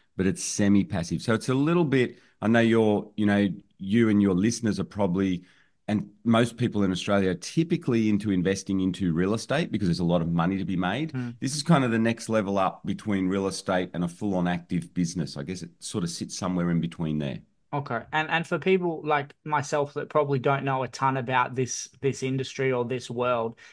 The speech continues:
Speaker 2: is the idea between, b-, uh, behind your business that you're teaching people how to create a business that they're gonna have online that, uh, is gonna make money for them online? Or is it like, 'cause I,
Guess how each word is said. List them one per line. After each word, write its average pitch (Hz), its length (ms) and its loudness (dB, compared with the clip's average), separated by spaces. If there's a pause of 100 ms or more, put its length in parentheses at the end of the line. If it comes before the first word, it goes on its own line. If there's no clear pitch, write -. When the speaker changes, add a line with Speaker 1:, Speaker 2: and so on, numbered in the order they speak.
Speaker 2:
is 139 180 -2
the 151 160 0
idea 147 460 4
between, 131 480 -2
b-, - 100 -8
uh, 127 200 -4
behind 123 400 0
your 123 180 0
business 123 460 -2
that 120 300 0 (280)
you're 139 220 6
teaching 143 480 0
people 135 340 2
how 131 220 8
to 127 160 -6
create 135 480 2
a 131 40 2
business 135 520 0
that 131 180 -6
they're 127 100 2
gonna 127 240 0
have 131 340 2
online 139 760 2 (220)
that, 131 360 -2
uh, 127 220 6
is 127 140 0
gonna 139 180 0
make 131 260 0
money 131 240 2
for 135 200 0
them 127 140 0
online? 147 380 4
Or 143 140 4
is 127 140 2
it 135 160 -2
like, 127 360 4 (280)
'cause 143 200 2
I, - 440 0